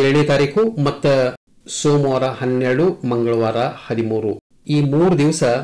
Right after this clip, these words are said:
ಬಹುತೇಕ ವ್ಯಾಪಕವಾಗಿ ಮಳೆಯಾಗುವಂತಹ ಸಾಧ್ಯತೆಗಳದವ. ಆಮೇಲೆ ಗುರುವಾರ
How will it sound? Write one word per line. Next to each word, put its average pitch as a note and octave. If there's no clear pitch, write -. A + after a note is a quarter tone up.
ಬಹುತೇಕ E3+
ವ್ಯಾಪಕವಾಗಿ B2+
ಮಳೆಯಾಗುವಂತಹ A#2+
ಸಾಧ್ಯತೆಗಳದವ. A2+
ಆಮೇಲೆ D3
ಗುರುವಾರ E3+